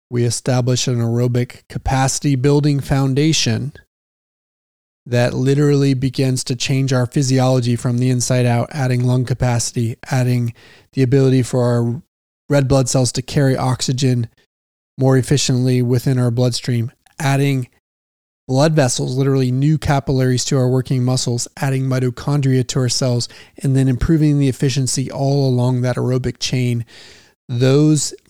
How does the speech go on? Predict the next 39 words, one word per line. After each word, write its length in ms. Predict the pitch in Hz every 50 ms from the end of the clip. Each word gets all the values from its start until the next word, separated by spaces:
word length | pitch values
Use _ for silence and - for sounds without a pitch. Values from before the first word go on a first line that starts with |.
| _ -
micro 600 | - 123 123 127 131 143 151 - - 165 151 147
changes 480 | 135 - - 147 139 143 139 131 135 131
on 160 | 127 123 123
the 100 | 127 127
inside 320 | 135 135 - - 139 135
of 80 | 131 127
our 100 | 127 127
body 360 | 120 127 123 127 127 123 120
is 160 | 120 117 -
what 260 | 131 123 127 131 123
starts 380 | - - - - 131 127 - -
to 80 | - 143
happen 600 | 123 117 131 127 127 123 - - 127 123 120 117
when 180 | 117 117 117 117
you 80 | 120
start 380 | 120 - - - 127 120 117 -
to 180 | - 131 123
establish 640 | 120 117 - - - 131 120 120 113 117 113 113 -
a 60 | 123
consistent 640 | 120 - 120 113 - - - 127 117 - - 139 127
routine 540 | 131 127 120 117 - - - 143 127 120 117
around 460 | 117 113 113 117 120 120 123 123 120
running 340 | 117 127 143 143 139 127 120
at 100 | 117 113
easy 280 | 123 117 117 - 123 131
efforts. 460 | 139 139 - - - - - - - _ - - - - - - - - - - - _ _ _ _ _ -
And 120 | - 127 120
so 400 | - - 147 139 127 123 117 - _ _ _ - - _ _ _ _ _ _ _
when 160 | - 131 135 143
you're 140 | 143 143
getting 340 | 135 127 156 151 151 151 160
into 300 | 170 196 214 202 - 156
this 320 | 127 131 131 135 131 - 147
and 80 | 135
when 100 | 127 127
you're 100 | 127 127
starting 460 | 120 - - 156 151 156 156 151 147
or 180 | 139 131 131 131
restarting, 680 | 135 151 160 156 - - 135 131 127 127 127 123 123